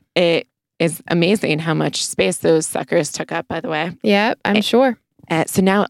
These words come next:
Speaker 1: all my stuff is hanging up or in
Speaker 2: Well,
Speaker 1: a
Speaker 2: that's
Speaker 1: basket.
Speaker 2: great.
Speaker 1: Yeah. And, and by basket, I mean, it's a well-organized basket. It's got all my
Speaker 2: Mm.
Speaker 1: workout stuff in it.
Speaker 2: Great.
Speaker 1: And because of that, it's very easy to be like,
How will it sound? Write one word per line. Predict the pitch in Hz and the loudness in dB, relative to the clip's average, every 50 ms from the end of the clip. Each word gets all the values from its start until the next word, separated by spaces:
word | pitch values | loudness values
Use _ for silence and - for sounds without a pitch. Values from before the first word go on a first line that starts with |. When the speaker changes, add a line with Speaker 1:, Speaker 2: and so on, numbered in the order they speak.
| - | 0
Speaker 1:
all | 170 180 175 | 0 0 2
my | 185 180 | 2 0
stuff | - - 170 165 - | 0 0 -2 -2 -2
is | - - | -4 -4
hanging | - - 160 156 156 151 | -4 -4 -2 -2 -2 -2
up | 147 - - - _ _ _ _ _ _ - | -2 -4 -6 -10 _ _ _ _ _ _ -2
or | 170 165 156 | 0 0 0
in | 139 - - | 0 0 2
Speaker 2:
Well, | 311 330 | 2 4
Speaker 1:
a | |
Speaker 2:
that's | 226 370 381 - - - | 4 2 2 0 0 2
Speaker 1:
basket. | 440 466 | 2 2
Speaker 2:
great. | - - - - _ _ _ _ - | 4 2 0 -2 _ _ _ _ -2
Speaker 1:
Yeah. | 165 156 156 135 - - _ _ _ _ _ _ _ _ _ - | -2 -2 -2 -4 -8 -10 _ _ _ _ _ _ _ _ _ 0
And, | 175 175 170 170 156 151 156 160 - - | 2 2 2 2 2 0 0 -2 -4 -4
and | - 185 175 160 147 | -4 -2 -2 0 0
by | 160 156 | 0 0
basket, | 151 - - 151 143 - - 165 165 | 0 0 -2 -2 -4 -8 -8 -6 -4
I | 156 | -2
mean, | 151 156 156 - - | -2 -2 -2 -2 -2
it's | 170 165 - | -2 0 0
a | 160 156 | 0 0
well-organized | 151 151 156 151 151 - - 151 151 - - - - - - - | 0 -2 -4 -4 -4 -4 -4 -4 -4 -4 -6 -6 -6 -8 -6 -6
basket. | - - - - - - - | -6 -6 -6 -8 -4 0 2
It's | 240 277 349 | 4 6 6
got | 427 480 494 | 6 6 6
all | 440 247 | 6 6
my | 220 208 | 6 6
Speaker 2:
Mm. | 208 202 | 6 6
Speaker 1:
workout | 202 214 208 - - - - - | 4 4 2 0 -4 -8 -8 -8
stuff | - - - - - - | -8 -8 -6 -6 -6 -6
in | - - | -6 -6
it. | - - - _ _ _ _ | -6 -8 -10 _ _ _ _
Speaker 2:
Great. | - 175 170 170 165 175 190 285 381 440 - - - - - - _ _ _ _ _ _ _ _ | 0 2 2 4 4 4 4 4 4 2 0 -2 -10 -10 -10 -12 _ _ _ _ _ _ _ _
Speaker 1:
And | 190 190 185 180 175 175 165 | 0 0 2 2 0 0 -2
because | 160 - - 214 180 | -2 -2 -2 0 0
of | 202 185 | 2 2
that, | 170 170 156 170 175 - | 2 2 0 0 -2 -2
it's | - 175 - | -4 -4 -2
very | - 180 175 160 | 0 2 2 2
easy | - 147 160 - - 156 | 0 -2 -2 0 0 2
to | 156 | 2
be | - 160 147 | 2 2 2
like, | 147 147 147 143 - | 2 2 0 -2 -2